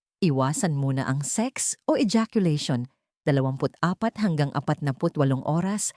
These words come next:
bago magpa-test. Huwag muna mag-heavy exercise o mag-bike. Kung kakagawa mo lang ng digital rectal exam, D R E,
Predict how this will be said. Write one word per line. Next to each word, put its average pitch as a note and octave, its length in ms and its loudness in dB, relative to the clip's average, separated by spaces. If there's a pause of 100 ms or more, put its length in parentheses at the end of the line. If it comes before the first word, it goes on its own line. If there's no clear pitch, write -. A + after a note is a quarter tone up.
(300)
bago C3+ 240 2
magpa-test. D3+ 800 -2 (480)
Huwag F#4 160 6
muna C#4+ 320 2
mag-heavy D3+ 400 2
exercise G3+ 640 -2
o C#4 80 0
mag-bike. B3 640 -2 (480)
Kung F#4+ 160 2
kakagawa D#3+ 560 2
mo E3+ 80 0
lang D3+ 240 2
ng C3 160 0
digital D3 480 2
rectal C3 320 0
exam, F#3+ 480 -2
D A#3+ 240 2
R A#3 80 2
E, A3+ 240 0